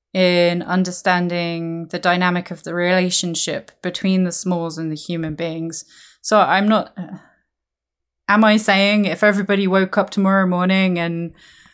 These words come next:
were invested in <laughs> honoring the dynamic that they personally have with the smalls and blah, blah, blah, blah, blah, that would make it better? No, I'm not saying that.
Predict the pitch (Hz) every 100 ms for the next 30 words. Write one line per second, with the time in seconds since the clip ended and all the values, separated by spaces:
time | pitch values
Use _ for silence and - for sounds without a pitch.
0 | _ - 185 175 151 170 156 170 185 -
1 | 180 175 175 170 165 160 160 - _ _
2 | _ _ 185 180 156 - _ 190 214 208
3 | 196 190 185 190 190 190 190 - 165 165
4 | 180 180 190 185 185 180 180 180 175 170
5 | 180 - 180 185 185 180 175 165 165 160
6 | 156 - _ _ _ _ _ - 190 180
7 | 165 180 175 151 170 180 175 - _ _
8 | _ 180 127 180 175 170 180 180 180 185
9 | 208 202 196 185 - 180 170 160 151